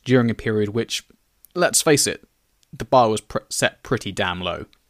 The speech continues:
The British consul to the Congo, Richard Casement,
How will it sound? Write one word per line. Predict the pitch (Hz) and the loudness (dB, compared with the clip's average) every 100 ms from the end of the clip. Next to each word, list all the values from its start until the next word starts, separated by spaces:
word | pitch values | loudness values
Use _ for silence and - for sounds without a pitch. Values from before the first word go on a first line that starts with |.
| _ _ _ _ _ _ _ _ _ | _ _ _ _ _ _ _ _ _
The | 107 | -2
British | - - 120 | 0 2 0
consul | - 180 - 98 92 | 0 0 0 -2 -6
to | - | -10
the | - | -8
Congo, | 104 98 90 101 - _ - | -8 -6 -6 -6 -10 _ -10
Richard | 110 - - | -8 -8 -4
Casement, | 120 120 - - | 0 0 -4 -12